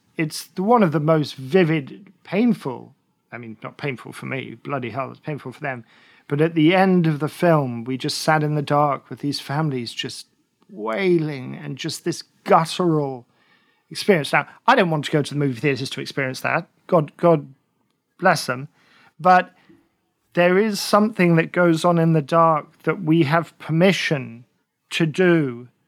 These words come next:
We have, it's like going to the theater. I have permission to have a cry if I'm moved by something. And I'm not worried about everyone. And it, that inner sanctum, that safety place, whether it's,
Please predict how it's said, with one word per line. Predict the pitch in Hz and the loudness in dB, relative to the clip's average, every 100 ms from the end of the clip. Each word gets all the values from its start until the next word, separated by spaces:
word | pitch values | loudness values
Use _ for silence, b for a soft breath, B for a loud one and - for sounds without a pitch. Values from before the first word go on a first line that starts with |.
| _ _ _ - | _ _ _ 2
We | |
have, | 180 185 | 4 4
it's | 226 226 | -2 0
like | 254 | 2
going | 233 | 2
to | 208 | 0
the | 202 | 0
theater. | 208 175 - - | 2 2 0 0
I | 208 | 0
have | 202 | 2
permission | - 202 202 - - 131 120 120 _ _ _ _ _ _ _ - | 0 4 4 4 -2 -8 -12 -18 _ _ _ _ _ _ _ 0
to | 160 | 2
have | 156 | 2
a | 160 | -2
cry | - 165 127 120 | 2 4 4 0
if | 117 | -2
I'm | 135 135 | -4 -2
moved | 127 123 - | -4 -8 -8
by | - | -8
something. | - - - - - _ _ | -8 -12 -14 -20 -20 _ _
And | 151 170 | -2 2
I'm | 185 | 4
not | 185 180 - _ _ _ _ 214 220 | 6 4 2 _ _ _ _ -16 0
worried | 185 185 156 127 | 4 4 2 -4
about | 123 120 123 | -2 -2 -2
everyone. | 123 131 120 - | -10 -12 -16 -8
And | 156 | -6
it, | 160 _ - | -6 _ 0
that | 185 - | 0 2
inner | 185 175 | 2 2
sanctum, | - 180 175 - 190 226 - | 2 0 0 0 0 0 -2
that | - 165 | -2 -2
safety | - - 185 180 - 196 | -2 0 2 2 0 -2
place, | 170 170 208 240 - _ _ _ _ _ _ | 2 4 4 2 -8 _ _ _ _ _ _
whether | - 208 196 | 2 4 4
it's, | 190 - | 0 -6